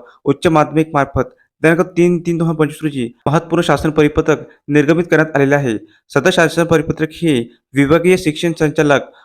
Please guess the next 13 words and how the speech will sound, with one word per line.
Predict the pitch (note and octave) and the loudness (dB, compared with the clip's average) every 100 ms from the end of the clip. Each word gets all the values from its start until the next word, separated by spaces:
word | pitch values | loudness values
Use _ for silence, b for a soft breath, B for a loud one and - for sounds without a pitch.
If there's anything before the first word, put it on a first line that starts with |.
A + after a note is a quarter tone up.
| b | b
सर्व | D3 D3 E3+ | 2 4 4
यांच्या | D#3+ D3 D#3+ | 2 2 -2
प्रती | F3 - C3 A#2 - | -4 -6 -8 -8 -2
श्री | E3 | 0
अनिक | D#3 D#3+ D#3+ | 2 2 2
बोरनारे, | D3+ D#3+ D#3 E3 | 2 2 2 0
संयोजक | E3 D3+ D3 D#3+ E3 | 0 0 0 -2 -2
मुंबई | D3 D3 | -2 0
व | D3+ D3+ | 0 0
कोकण | D3+ C#3+ D3 B2+ B2 B B C#3+ | -2 0 -2 -2 -8 B B -2
विभाग | C#3+ F#3 | 2 2
शिक्षण | F3+ D#3 F3 - | 0 -4 -4 -2
आघाडी | C#3 C#3 C#3+ | 0 0 -2